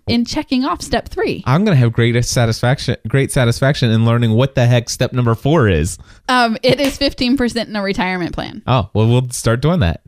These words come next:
Speaker 1: After we make plans for my new house. <laughs> No, I'm
Speaker 2: No,
Speaker 1: kidding.
Speaker 2: I,
Speaker 1: But no,
Speaker 2: no,
Speaker 1: we
Speaker 2: no, no.
Speaker 1: have, we have what it takes to do that.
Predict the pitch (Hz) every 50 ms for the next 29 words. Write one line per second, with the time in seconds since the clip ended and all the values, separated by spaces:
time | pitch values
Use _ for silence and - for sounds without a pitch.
0 | _ _ - 208 214 214 208 - - 214 214 208 196 190 190 196 196 196 196 175
1 | - - - 196 180 180 180 - 214 185 175 175 165 160 170 190 - - 170 -
2 | - - - - 403 - - - - _ _ _ _ _ _ _ _ _ _ _
3 | 233 226 233 240 254 269 370 370 370 370 294 226 - - - 294 - 311 339 370
4 | 427 427 - - 349 349 349 - 466 - 302 320 349 320 - 311 - 269 302 320
5 | 311 294 262 277 302 269 277 302 269 277 254 262 311 294 - - - - 233 285
6 | 320 302 277